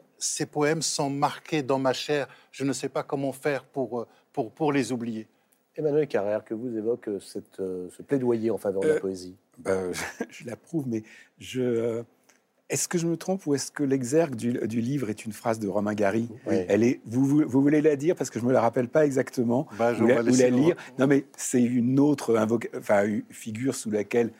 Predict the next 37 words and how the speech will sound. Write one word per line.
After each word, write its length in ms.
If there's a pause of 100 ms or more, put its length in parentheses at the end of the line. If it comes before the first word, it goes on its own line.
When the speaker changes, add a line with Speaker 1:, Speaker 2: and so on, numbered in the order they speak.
(280)
Speaker 3:
euh, 480
Speaker 1:
C'est 140
Speaker 3:
sous, 260
voilà, 240
parce 300
Speaker 1:
c'est 20
Speaker 3:
que 100
aussi 220
c'est, 240
c'est 220
dans 140
le, 120
la 200
vie 100
devant 180
soi, 260
non ? 120
Speaker 1:
Oui, 100
la 100
vie 120
devant 180
Speaker 3:
C'est 80
la 60
Speaker 1:
soi. 140
Speaker 3:
voix 120
du 160
petit 220
Momo, 340
quoi. 160
Speaker 1:
Oui, 60
Speaker 3:
C'est 120
la, 100
Speaker 1:
absolument. 320
Speaker 3:
ce 60
qui 200
est, 40
euh, 80